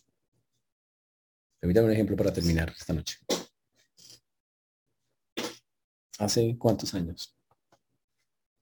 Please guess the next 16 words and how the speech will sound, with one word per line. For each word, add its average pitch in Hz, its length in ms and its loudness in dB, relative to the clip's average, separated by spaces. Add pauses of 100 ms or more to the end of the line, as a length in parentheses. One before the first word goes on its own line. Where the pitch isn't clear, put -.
(720)
No 98 120 -4
sé, 87 420 -2
hace 90 360 -8 (560)
quince 123 340 8
años. 87 380 -4 (120)
No, 107 240 4
tal 87 140 0
vez 92 160 -2
eran 92 200 -2
más. - 220 -10 (2500)
Cuando 104 160 2
era 117 100 4
un 117 40 -6
poquito 113 240 -2
más 113 140 -2
joven. - 220 -12